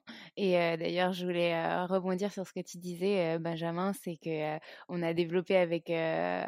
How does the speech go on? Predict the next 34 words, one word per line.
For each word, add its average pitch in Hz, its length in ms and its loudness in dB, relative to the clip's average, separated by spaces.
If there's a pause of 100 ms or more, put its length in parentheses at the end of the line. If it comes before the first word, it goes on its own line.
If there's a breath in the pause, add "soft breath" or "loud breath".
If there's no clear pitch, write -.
avec 180 320 -2
Laura, 180 880 2
euh, - 20 -2
lors 165 200 2
d'un 170 180 0
live, 175 340 2
les 160 400 -2
cinq 196 320 0
définitions 185 560 -2
pour 175 240 -2
elle, 185 240 4
euh, 165 220 0
de 160 120 -4
la 160 160 0
philosophie, 165 800 -6
euh, 160 60 -6
même 160 160 -4
s'il 170 220 -10
y 165 80 -4
en 160 80 -8
aura, 160 480 -4
euh, - 100 -6
sûrement 175 400 -4
d'autres. 190 300 -4 (340 loud breath)
Et 226 180 6
on 214 140 4
a 175 80 4
parlé 180 240 4
de 208 60 0
la 190 100 4
Bhagavad 175 500 0
Gita, 180 300 -2
norma-, 185 480 6
notamment, 185 680 2